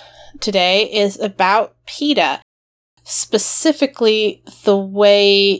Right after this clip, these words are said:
he has been, um, tortured in combination with chemicals to produce a gaslighting effect reinforced with, again,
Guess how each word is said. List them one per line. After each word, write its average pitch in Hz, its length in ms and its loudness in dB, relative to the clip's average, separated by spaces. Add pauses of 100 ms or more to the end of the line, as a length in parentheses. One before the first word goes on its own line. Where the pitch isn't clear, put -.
he 202 560 -2
has 190 380 -2
been, 180 760 -2
um, 170 760 -4 (340)
tortured 214 480 0
in 190 140 -2
combination 180 580 -2
with 165 180 -4
chemicals 180 680 -2
to - 100 -10
produce 175 680 -4 (180)
a 165 520 -4 (680)
gaslighting 165 1300 -2 (160)
effect - 960 -6 (880)
reinforced 175 1040 -4
with, 151 360 -2
again, 170 360 -6